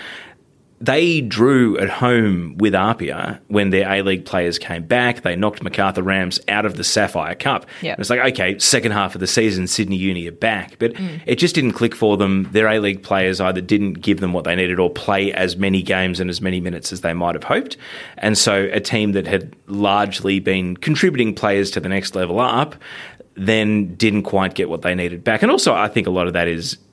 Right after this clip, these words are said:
Speaker 1: Em Husband was preparing to go and coach the Central Coast Mariners for the first
Speaker 2: Mm.
Speaker 1: time. And I don't think, you know, making the finals or, or winning the championship was make or break. It really was about preparing this team for sustainability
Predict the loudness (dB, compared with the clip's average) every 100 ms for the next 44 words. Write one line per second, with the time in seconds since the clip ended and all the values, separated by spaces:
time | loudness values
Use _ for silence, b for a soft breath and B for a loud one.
0 | -2 0 0 -2 -4 -6 -8 -6 -4 0
1 | 0 0 -2 -4 -4 -4 -4 -2 -4 -4
2 | -4 -4 -6 -6 -4 0 2 2 0 -4
3 | -10 -4 0 0 0 0 0 -4 B B
4 | B -6 -2 0 -2 -4 -6 0 2 2
5 | 2 0 -2 -12 _ _ -2 0 0 0
6 | 2 2 0 -2 0 2 2 0 -2 -2
7 | -2 -2 -2 2 2 0 -2 -2 -2 -2
8 | -6 -4 -4 -2 -2 -2 B B B -4
9 | 0 0 0 0 0 0 0 0 -4 -2
10 | -2 2 4 4 4 0 0 -2 -2 -8
11 | _ -2 -2 0 2 2 2 -2 -4 -4
12 | -4 -2 -4 -2 -2 -2 B B -4 0
13 | 0 0 -2 0 2 2 2 0 -2